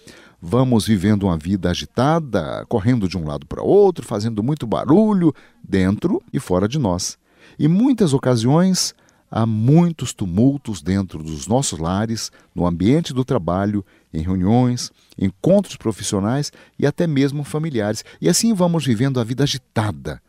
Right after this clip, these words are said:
agitados, correndo de um lado pro outro,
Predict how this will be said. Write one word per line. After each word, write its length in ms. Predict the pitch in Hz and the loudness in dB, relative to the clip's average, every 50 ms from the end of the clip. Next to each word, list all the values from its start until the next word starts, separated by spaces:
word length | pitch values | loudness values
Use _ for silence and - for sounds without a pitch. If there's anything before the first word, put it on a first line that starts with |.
| _ _ _ _ _ _ _ | _ _ _ _ _ _ _
agitados, 1040 | - - 65 - 78 - _ - 117 123 127 120 113 95 76 73 71 67 - - - - | -16 -14 -12 -12 -12 -10 _ 0 0 2 2 2 0 -2 -6 -10 -14 -12 -12 -12 -12 -8
correndo 560 | - - - - 127 151 156 139 127 95 90 | -8 -8 -4 0 2 2 2 2 0 -2 -4
de 100 | 85 98 | -4 -4
um 140 | 85 71 78 | -6 -4 -2
lado 420 | 113 147 151 139 120 107 107 98 _ - | 0 0 2 0 0 -4 -6 -10 _ -8
pro 140 | - 85 92 | -4 0 2
outro, 360 | 127 156 165 - 160 170 | 4 4 2 2 -2 -6